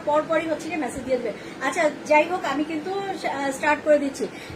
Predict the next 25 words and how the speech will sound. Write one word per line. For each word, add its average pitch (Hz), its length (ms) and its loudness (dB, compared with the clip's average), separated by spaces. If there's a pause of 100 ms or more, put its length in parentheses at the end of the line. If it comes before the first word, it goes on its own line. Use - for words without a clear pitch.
Stay 349 360 4
with 381 120 4
স্বর্ণলতা 349 540 4
পেজে 311 280 2
কে 320 180 4
আছেন 294 380 4
একটু 294 200 0
আমাকে 285 300 2
জানিয়ে 269 320 2
দিবেন, 285 280 2
আর 269 220 2
হচ্ছে 285 220 -2
কি 302 80 0
আমার 277 180 2
লাইভটা 277 340 0
ক্লিয়ার 294 360 0
আছে 294 260 -2
কিনা 370 200 0 (320)
সেটাও 320 220 2
একটু 330 180 -2
জানিয়ে 277 320 4
দিবেন। 262 260 0 (340)
এইচ 311 600 2
এম 302 360 0
লি-, 294 300 2